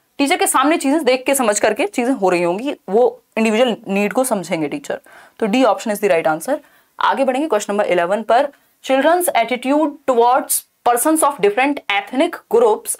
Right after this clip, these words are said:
are generally based on, यानी जो बच्चों का एटीट्यूड है, जो उनका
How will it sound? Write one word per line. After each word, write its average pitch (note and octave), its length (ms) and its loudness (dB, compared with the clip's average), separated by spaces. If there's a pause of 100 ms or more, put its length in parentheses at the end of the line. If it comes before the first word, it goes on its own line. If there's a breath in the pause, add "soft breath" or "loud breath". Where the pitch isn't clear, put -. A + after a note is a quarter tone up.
are A3 160 0
generally G#3+ 440 -2
based D3+ 340 -4
on, - 120 -14 (480 soft breath)
यानी A3 380 2
जो A#3+ 140 -2
बच्चों G#3 460 0
का D4 140 2
एटीट्यूड A3+ 480 -2
है, D#3 280 -12
जो G#3+ 180 0
उनका A#3+ 460 2